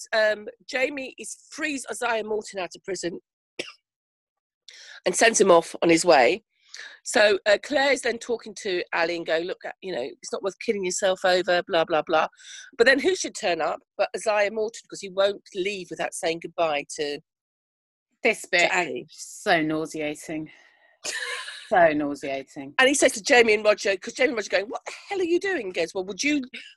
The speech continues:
Speaker 1: would you leave the woman you love?" And they both look at each other and go, "No, of course we wouldn't,
Speaker 2: If
Speaker 1: 'cause that
Speaker 2: you
Speaker 1: wouldn't be a
Speaker 2: say that
Speaker 1: series."
Speaker 2: you would leave the woman you love, then I too will leave. I just wish
Speaker 1: <laughs>
Speaker 2: at that point both of them went, "Yeah, well, I would actually. I'd drop her like a stone."
Speaker 1: <laughs>
Speaker 2: But they didn't. They all,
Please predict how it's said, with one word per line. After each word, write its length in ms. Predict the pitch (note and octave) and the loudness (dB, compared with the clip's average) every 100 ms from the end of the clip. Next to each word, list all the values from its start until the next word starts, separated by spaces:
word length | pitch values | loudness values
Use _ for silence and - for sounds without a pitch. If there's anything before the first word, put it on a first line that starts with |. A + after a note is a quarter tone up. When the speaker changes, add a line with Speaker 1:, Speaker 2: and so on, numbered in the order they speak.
| - | -10
Speaker 1:
would 120 | F#3+ | 2
you 140 | C#4 | 4
leave 200 | C4+ C#4+ | 6 4
the 100 | A#3+ | 4
woman 260 | A3 B3 A#3+ | 6 6 6
you 100 | A#3 | 4
love?" 300 | A3+ A3 A3+ - | 6 6 6 0
And 80 | |
they 60 | F#3+ | -6
both 200 | F3+ F#3+ F#3 | -2 -4 -6
look 80 | - | -10
at 20 | |
each 200 | F#3 - | -8 -8
other 180 | F#3 F3 | -8 -6
and 120 | F3 | -6
go, 80 | D#3 | -8
"No, 480 | D3+ C#3 - - - | -18 -16 -14 -14 -14
of 100 | - | -20
course 260 | - - - | -18 -14 -12
we 80 | - | -14
wouldn't, 180 | - D4 - | -2 -2 0
Speaker 2:
If 40 | |
Speaker 1:
'cause 100 | C#4 | 6
that 40 | F#4+ | 8
Speaker 2:
you 60 | |
Speaker 1:
wouldn't 160 | F4+ - | 8 6
be 60 | |
a 40 | F4+ | 6
Speaker 2:
say 80 | C#4+ G3+ | 6 6
that 120 | D#3+ | 4
Speaker 1:
series." 180 | C#3+ C#3 | 4 2
Speaker 2:
you 140 | C#4+ C#4 | -2 -2
would 160 | A3 | 0
leave 300 | A#3+ A#3 G3+ | 4 4 4
the 80 | G#3 | 2
woman 260 | G3 A3 G#3 | 2 2 0
you 140 | G#3 | 2
love, 220 | G#3 F3+ D#3 | 6 6 6
then 100 | F#3 | 4
I 240 | A3 A3+ A3 | 6 6 4
too 340 | - C4+ A#3 | 0 2 4
will 140 | G3 F3+ | 4 4
leave. 600 | E3+ E3+ D3 C3 - - | 4 2 0 -4 -12 -2
I 100 | F4 | 0
just 180 | A4 - | 0 6
wish 140 | E4 | 6
Speaker 1:
<laughs> 300 | - - - | 6 -4 0
Speaker 2:
at 140 | - - | 2 4
that 160 | F#3+ | 4
point 220 | - G3 F3 | 2 0 4
both 180 | A3+ | 2
of 60 | G3 | 2
them 100 | G#3 | 0
went, 220 | G3 G3 | 0 4
"Yeah, 160 | G#3+ G3 | 6 8
well, 160 | F#3 | 6
I 20 | F#3 | 4
would 160 | G3 | 4
actually. 280 | E3+ D#3 E3 | 4 2 -2
I'd 80 | D#3+ | 2
drop 200 | F#3+ E3 | 0 2
her 60 | E3+ | 0
like 160 | D#3+ | -2
a 40 | - | 2
stone." 260 | - C#5 | 6 8
Speaker 1:
<laughs> 100 | C#4 - G#5+ A#5+ - - - - - - - A5+ A5+ - - - C5 - - - C#5 - _ | 8 6 6 6 6 4 4 -6 -2 0 2 -2 -6 -18 -8 0 0 0 -20 -2 -2 -2 _
Speaker 2:
But 100 | F#3 | 0
they 140 | F3+ F#3+ | 2 2
didn't. 440 | C4+ C#4 D#4 D4 | 2 4 4 4
They 120 | A3+ | 2
all, 200 | A3+ A3+ | 4 2